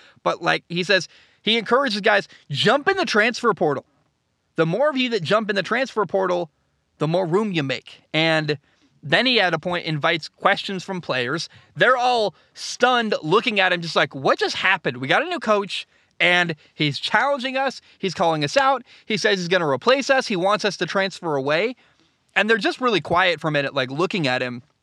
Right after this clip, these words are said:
And then he says, "Don't get outside and start talking when I'm right here." He wants them to ask him questions, and they do. And it's, it's so interesting. Like, they ask, "What's the offseason gonna be like?"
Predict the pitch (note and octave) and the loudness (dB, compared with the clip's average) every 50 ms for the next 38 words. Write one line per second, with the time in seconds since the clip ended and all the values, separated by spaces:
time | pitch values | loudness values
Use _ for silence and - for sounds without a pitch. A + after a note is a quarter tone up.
0 | _ _ _ _ _ _ _ _ _ _ _ _ _ - D3 D#3+ E3+ F3 F3+ D#3+ | _ _ _ _ _ _ _ _ _ _ _ _ _ -4 -2 -2 -2 0 -2 0
1 | - F#3 E3 D3 - _ - - _ _ _ _ _ _ _ _ - F#3 B3+ C#4+ | 2 2 2 0 -2 _ -20 -20 _ _ _ _ _ _ _ _ 2 2 2 2
2 | C4 F4 D#4+ D4+ C#4+ C4 - - - B3+ A#3 A3 G#3+ G3 F3 E3 - - E3 E3 | -2 2 2 4 4 2 0 0 2 2 4 4 4 2 2 0 -2 -2 -2 -4
3 | E3+ - - G#3+ F#3+ F#3+ E3 - - G3+ G#3 G#3+ - G#3 F#3 E3 D#3 D3+ D#3+ E3 | -2 -2 0 2 2 2 0 0 0 2 2 2 0 -2 -4 -2 0 2 2 2
4 | F3 E3+ E3 E3 D3 C3 B2+ G3 F3 B2 - _ _ _ _ - - - - F#3 | 2 2 2 0 0 0 0 -2 -4 -4 -6 _ _ _ _ -20 -14 -6 -4 -2
5 | G#3 A3+ B3 C4 C#4 C4 F#3+ - - A3 G#3 F#3+ F#3+ - E3+ E3 E3 - - G3 | -2 0 0 0 0 0 -2 -2 -2 -2 0 0 0 2 2 2 2 0 -2 -6
6 | F3+ - - D#4 D4 - - E3 D#3+ D#3+ F3 E3+ E3+ F3 F3 D#3+ C#3 C#3 A#3+ D#4+ | -4 0 0 0 0 0 -2 -4 -2 -2 -2 -2 0 0 -2 -2 0 0 0 0
7 | D#4 A#3+ E3+ C#3 - - D#3 D#3+ E3 E3 E3+ E3 - - - - _ _ _ _ | 0 0 -2 -2 -2 -2 -2 0 0 0 -2 -4 -4 -10 -12 -14 _ _ _ _
8 | _ _ _ _ _ _ _ _ _ - E3+ F3 D#3 - - C4 C4 A3 F3+ G#3+ | _ _ _ _ _ _ _ _ _ 0 0 0 0 0 0 2 2 2 2 -2
9 | A#3 - A#3 F#3+ - - C3 B2 C3 C3 C3 B2+ E3+ F3 F3+ F3 D#3 - D3 D#3 | -4 -2 -4 -4 -4 -4 -6 -4 -4 -4 -4 -2 0 0 0 0 -2 -2 -4 -4
10 | D#3 - D3+ D3+ D#3 D#3+ F3 E3 - F3 D#3 D3 C#3 C3 C3 B2 B2+ B2 B2 A#2 | -4 -2 -2 0 0 0 0 -2 -4 -6 -4 -2 -2 -2 -2 -2 -4 -4 -4 -4
11 | A#2 A#2 - - | -6 -8 -10 -14